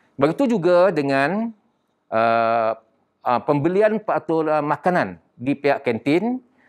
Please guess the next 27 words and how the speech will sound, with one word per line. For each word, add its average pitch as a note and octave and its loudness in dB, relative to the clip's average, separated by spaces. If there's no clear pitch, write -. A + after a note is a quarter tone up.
dan A#2+ 0
tentunya D3 0
akan C#3+ -2
dimaklumkan D#3+ 0
dari C3+ -2
semasa C3+ -4
ke A#2 -4
semasa F#3+ 0
oleh C#3+ 0
pihak D3+ -2
pengusaha D#3+ -4
kantin C#3+ -2
yang A#2 2
mana D#3+ 0
pembelian C3+ 0
dijalankan B2+ -2
secara C3 -2
online B2+ 0
seperti C#3+ -2
waktu-waktu C3+ 0
sebelum A#2+ 0
ini. G2+ -6
Jadi C#3+ 2
kami C#3+ 0
berharap, C3 0
uh, G2 0
anak-anak D3 0